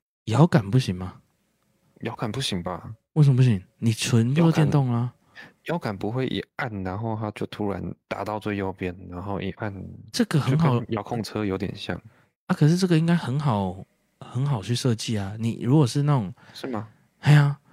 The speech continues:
Speaker 1: 我觉得很容易去达成。你为什么手要举这么高去放在方向盘上？一定要吗？还是是某种安全考量？还是已经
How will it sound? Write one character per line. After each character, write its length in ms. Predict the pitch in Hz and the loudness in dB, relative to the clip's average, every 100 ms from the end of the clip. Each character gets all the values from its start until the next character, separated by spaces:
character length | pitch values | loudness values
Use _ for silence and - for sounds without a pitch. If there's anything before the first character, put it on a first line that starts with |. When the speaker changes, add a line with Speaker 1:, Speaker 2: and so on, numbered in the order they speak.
| _ | _
Speaker 1:
我 140 | 127 | 2
觉 180 | 123 147 | 4 4
得 140 | 151 147 | 6 4
很 240 | - 123 | 2 0
容 180 | 110 135 | 2 2
易 80 | 165 | 2
去 160 | 160 | 2
达 140 | 147 127 | 2 2
成。 160 | 135 | 2
你 80 | 113 | 2
为 100 | 131 | 4
什 60 | 147 | 4
么 60 | |
手 220 | 110 95 98 | 2 0 0
要 100 | 127 | 0
举 180 | 185 | -2
这 200 | 175 - | -2 0
么 140 | 117 95 | 0 -2
高 220 | - 107 | -2 -2
去 100 | 107 | -2
放 160 | 117 113 | -2 -4
在 40 | |
方 140 | 110 110 | -2 -2
向 120 | 107 | -2
盘 140 | 92 | -4
上？ 200 | 92 107 - - | -4 -6 -6 -16
一 100 | - | -6
定 180 | 127 151 | -2 2
要 120 | 139 120 | 2 0
吗？ 100 | 104 | 0
还 120 | 117 | -2
是 80 | 139 | -2
是 160 | 139 | -2
某 160 | 131 113 | 0 0
种 100 | 107 | 0
安 160 | 107 | -2
全 140 | 117 98 | -2 -4
考 160 | 78 | -6
量？ 160 | 55 64 | -10 -8
还 120 | 95 | -6
是 180 | 110 131 | -2 0
已 100 | 101 | 0
经 360 | - 104 113 | -2 -2 -2